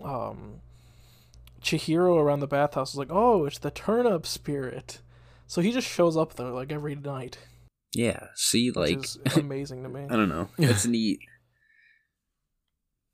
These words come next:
Speaker 3: Yeah, it just, it makes you more dedicated because you're like, uh, 'cause it's more like our world, you know, it, you're not
Speaker 1: Yeah.
Speaker 3: y-, you kinda have that sense of that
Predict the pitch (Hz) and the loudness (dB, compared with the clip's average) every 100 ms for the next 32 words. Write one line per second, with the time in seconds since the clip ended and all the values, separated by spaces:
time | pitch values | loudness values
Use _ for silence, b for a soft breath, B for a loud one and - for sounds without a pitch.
0 | - 127 104 104 127 113 - 120 113 120 | -2 0 0 0 2 2 2 0 2 2
1 | 113 117 107 101 101 104 101 98 95 - | 2 2 0 0 2 2 2 0 -4 -14
2 | _ - 107 104 98 98 95 98 90 90 | _ -10 -4 -2 0 -2 -4 -6 -6 -8
3 | 87 _ _ _ - 95 104 95 98 90 | -10 _ _ _ -8 -4 -4 -2 -4 -6
4 | 90 87 - _ - - - _ _ _ | -6 -8 -10 _ -12 -12 -14 _ _ _
5 | _ - 139 - 123 147 151 131 165 175 | _ -8 -6 -6 0 2 2 2 2 4
6 | 165 143 139 139 101 80 76 82 110 113 | 4 6 6 6 2 -6 -10 -8 -4 0
7 | 117 110 120 123 110 - - 113 117 123 | 2 2 -2 -8 -8 -12 -6 -2 2 2
8 | 120 120 214 185 127 - - - - 139 | 2 -2 -4 -4 -4 -8 -16 -16 -2 -2
9 | - - 120 127 117 151 151 143 139 127 | -2 -8 -2 -2 2 2 2 2 2 2
10 | 113 - 135 127 - 117 104 98 - _ | 2 2 2 0 0 0 0 -4 -10 _
11 | _ 123 107 101 | _ -2 -2 -4